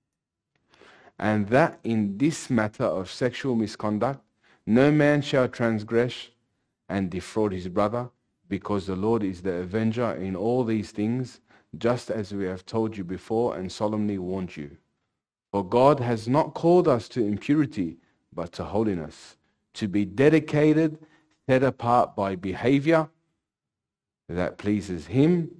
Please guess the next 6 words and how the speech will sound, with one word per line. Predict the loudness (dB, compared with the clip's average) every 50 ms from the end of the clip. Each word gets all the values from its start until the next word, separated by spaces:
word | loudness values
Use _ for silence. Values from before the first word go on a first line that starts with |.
| -20 _ _ _ -10
whether | -6 -2 0 0 0 0 0
in | -2 -2 -2 -4 -4 -6
public | -4 0 0 0 2 2 0 0 0 -2 -2
or | -6 -4 -2 -2
in | -2 -4 -6 -8
private. | -2 2 4 6 6 6 4 0 -2 -2 -8 -20 -20